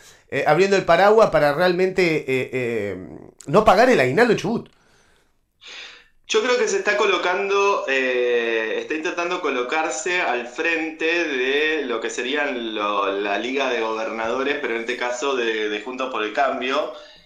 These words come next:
Speaker 2: Él mismo se colocó, de hecho lo logró porque salió en todo el país esta noticia.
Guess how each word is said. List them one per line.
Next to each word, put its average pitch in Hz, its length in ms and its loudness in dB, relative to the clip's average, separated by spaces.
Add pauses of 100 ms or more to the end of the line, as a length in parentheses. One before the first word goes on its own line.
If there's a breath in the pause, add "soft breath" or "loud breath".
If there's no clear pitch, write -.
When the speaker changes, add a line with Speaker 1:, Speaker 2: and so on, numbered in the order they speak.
(140 loud breath)
Speaker 2:
Él 123 220 -2
mismo 160 360 -4
se - 160 -6
colocó, 117 360 -4
de 180 120 0
hecho 175 200 -4
lo 147 140 -2
logró 160 420 0
porque 120 460 -4
salió 127 280 -2
en 147 160 -6
todo 175 220 -2
el - 80 -4
país 160 420 -4
esta 113 260 -4
noticia. 131 720 -2